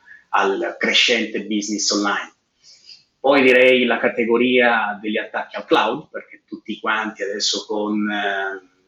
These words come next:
c'è una, una tendenza corretta verso, appunto, lo spos-, lo spostare i dati e le informazioni su cloud, quindi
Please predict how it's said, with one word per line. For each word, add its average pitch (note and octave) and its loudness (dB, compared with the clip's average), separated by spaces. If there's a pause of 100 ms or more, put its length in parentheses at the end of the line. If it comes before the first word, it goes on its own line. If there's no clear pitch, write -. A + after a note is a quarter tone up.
(140)
c'è G2 0
una, G2 -4
una - -8
tendenza G#2 0
corretta G#2+ 0
verso, G2 -4
appunto, G2 -12
lo F#2+ -10
spos-, - -14
lo G2 -6
spostare - -2
i - -6
dati - -2
e - -2
le G2+ -6
informazioni - -6
su B2+ -10
cloud, A2+ 2
quindi G2+ 0